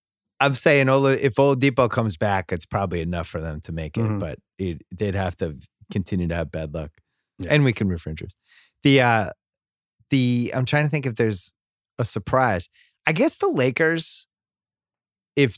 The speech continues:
Speaker 1: Davis and LeBron are actually gonna play, like, seventy games each, that, uh, that under, mi-, over under might have been too low. It was fifty.
Speaker 2: Mm-hmm.
Speaker 1: 'Cause you could see it on Friday night. That was such a good game, Luka versus LeBron. Then Luka got concussed. The announcers weren't,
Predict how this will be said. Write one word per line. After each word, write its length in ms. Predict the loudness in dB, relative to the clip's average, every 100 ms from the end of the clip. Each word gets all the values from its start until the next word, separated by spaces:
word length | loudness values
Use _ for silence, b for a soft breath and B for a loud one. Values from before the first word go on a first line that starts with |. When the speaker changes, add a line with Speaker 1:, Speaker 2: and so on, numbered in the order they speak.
| 0
Speaker 1:
Davis 540 | 2 4 4 2 2 0
and 160 | 0
LeBron 460 | 0 2 2 2 2
are 120 | 2
actually 320 | 0 -2 -2
gonna 180 | 0 -2
play, 280 | -2 -2 0
like, 180 | -2 -2
seventy 400 | -2 -2 -2 -2
games 320 | -2 -2 -2
each, 280 | -4 -4 -4
that, 180 | -6 -6
uh, 120 | -8 -6
that 220 | -6 -6
under, 300 | -6 -4 -2
mi-, 140 | -2 -4
over 260 | -4 -4 -4
under 220 | -2 -2
might 160 | -2 -2
have 80 | -4
been 120 | -4
too 160 | -4
low. 260 | -4 -4 -4
It 20 |
was 140 | -6 -8
fifty. 460 | -8 -6 -4 -6 -8 _ _ _ -2
Speaker 2:
Mm-hmm. 280 | 0 0 -4 -2
Speaker 1:
'Cause 180 | 2 2
you 100 | 0
could 180 | -2 -2
see 240 | 2 2
it 80 | 4
on 140 | 2
Friday 420 | 2 2 4 2
night. 260 | 2 0 0
That 80 | 0
was 120 | 0
such 220 | 2 0 0
a 40 |
good 160 | -2 0
game, 320 | 0 0 0
Luka 260 | 0 0 -2
versus 440 | -2 -2 -4 -4
LeBron. 460 | -4 -2 0 0 0
Then 180 | 2
Luka 220 | 2 2 2
got 240 | 0 0
concussed. 640 | -4 -2 0 0 -2 -10 _ _ _ _ 2
The 80 |
announcers 500 | 4 4 4 2 2
weren't, 240 | 2 2